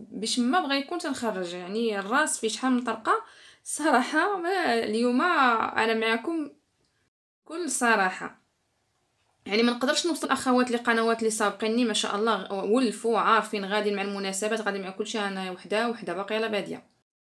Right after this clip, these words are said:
هنا غتشوفوا معايا واحد الفيديو ما نزلتوش لانه كان مشى لي واحد المقطع منه مهم و-، و-، ومشى لي وقلت علاش لا غيبقى عندي، اللهم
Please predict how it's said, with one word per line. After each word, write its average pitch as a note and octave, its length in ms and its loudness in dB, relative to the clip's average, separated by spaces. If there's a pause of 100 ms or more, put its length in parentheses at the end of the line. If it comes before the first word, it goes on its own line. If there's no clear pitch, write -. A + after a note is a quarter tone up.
(340)
هنا B3+ 260 2
غتشوفوا D4 320 0
معايا B3+ 220 6
واحد C#4 180 2
الفيديو A#3 320 4
ما B3 100 6
نزلتوش A3 440 0
لانه A#3 300 4
كان A3+ 200 4
مشى A3+ 200 2
لي A#3+ 100 4
واحد A#3+ 240 2
المقطع A3 340 2
منه G#3 340 2
مهم B3 520 2
و-، A3 540 2
و-، G3+ 300 -4
ومشى G#3 280 -2
لي G#3 200 2
وقلت A3 300 2
علاش G#3+ 260 -2
لا G#3+ 120 2
غيبقى G3+ 320 -2
عندي، F#3+ 320 -2
اللهم G#3 460 -2